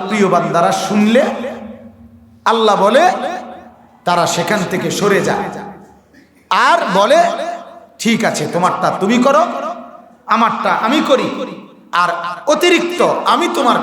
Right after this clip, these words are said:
কল্যাণ কামনা করি, আমি তোমার কি করি না, তোমার উপরে গজব করুক না, তোমার উপরে আল্লাহ হেদায়েত দেয়।" মুমিনের সিফাত এটা, সবার জন্য কল্যাণ কামনা করা,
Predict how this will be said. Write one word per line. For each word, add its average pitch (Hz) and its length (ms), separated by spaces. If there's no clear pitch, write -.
কল্যাণ 233 340
কামনা 143 280
করি, - 320
আমি 233 260
তোমার 262 220
কি 277 160
করি 277 240
না, 294 140
তোমার 247 240
উপরে 262 320
গজব 254 360
করুক 262 360
না, 220 340
তোমার 190 260
উপরে 170 180
আল্লাহ 160 300
হেদায়েত 151 320
দেয়।" 120 120
মুমিনের 285 440
সিফাত 302 500
এটা, - 220
সবার 359 520
জন্য 294 280
কল্যাণ 254 540
কামনা 185 300
করা, - 300